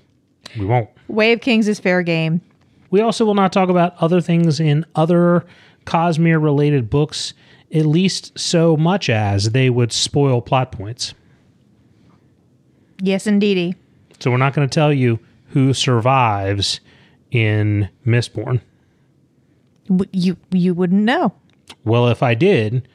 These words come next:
Speaker 1: I wouldn't tell you. <laughs>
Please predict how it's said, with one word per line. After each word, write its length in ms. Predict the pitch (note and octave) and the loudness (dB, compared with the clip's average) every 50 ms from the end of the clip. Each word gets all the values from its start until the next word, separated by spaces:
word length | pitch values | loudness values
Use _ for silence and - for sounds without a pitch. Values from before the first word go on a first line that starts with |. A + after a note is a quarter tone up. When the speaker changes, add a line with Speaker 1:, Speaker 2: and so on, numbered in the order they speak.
| _ _ _ _ _ _ _ | _ _ _ _ _ _ _
Speaker 1:
I 100 | - A2 | -2 0
wouldn't 420 | G#2+ A2+ C#3 E3+ F#3 F3 F3 D#3+ - | 2 2 2 2 2 0 -2 -2 0
tell 260 | - F3 C3+ A2 G2 | 0 0 0 0 -2
you. 240 | F#2+ G2+ B2 B2+ - - - - _ _ _ _ _ _ _ _ _ _ - - - _ - | -6 -8 -12 -14 -16 -18 -20 -20 _ _ _ _ _ _ _ _ _ _ -18 -18 -16 _ -14
<laughs> 80 | - | -14